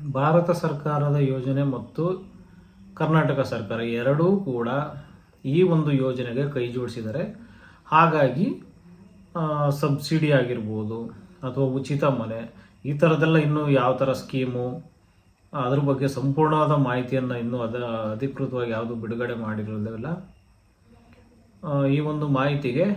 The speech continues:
ಡಿಸೆಂಬರ್ ಮೂವತ್ತೊಂದರವರೆಗೆ,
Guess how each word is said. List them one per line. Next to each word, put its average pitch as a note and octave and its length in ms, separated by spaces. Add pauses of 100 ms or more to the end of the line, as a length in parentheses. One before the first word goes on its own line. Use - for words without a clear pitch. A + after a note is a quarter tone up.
(520)
ಡಿಸೆಂಬರ್ G3 720
ಮೂವತ್ತೊಂದರವರೆಗೆ, B2+ 1500